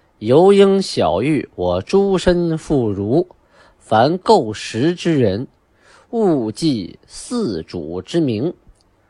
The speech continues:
诸身汉人同为一寒之民，人皆有物出售，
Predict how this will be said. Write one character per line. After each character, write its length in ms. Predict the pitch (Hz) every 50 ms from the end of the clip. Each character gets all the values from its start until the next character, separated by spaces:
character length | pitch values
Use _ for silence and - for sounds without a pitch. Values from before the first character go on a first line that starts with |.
| _ _ _ _
诸 220 | _ - 196 202 196
身 220 | - 208 208 208 - _ _
汉 420 | _ _ - - - 208 170 113 92
人 180 | 87 82 92 - _ _
同 260 | - - - 120 156
为 280 | 180 139 107 120 - - _ _ _ _ _ _ _ _
一 280 | 196 196 160 120 101 90
寒 440 | - - - 80 87 117 127 123
之 100 | - -
民， 260 | 139 123 110 117 139 - - _ _ _ _ _ _ _ - - _ _ _ _ _ _
人 420 | _ 107 117 135 156 190 208 208 180
皆 280 | - 202 196 202 180
有 140 | 147 120 98
物 300 | 95 - - 165 139 117
出 240 | 110 - - 180 175
售， 220 | - 220 165 -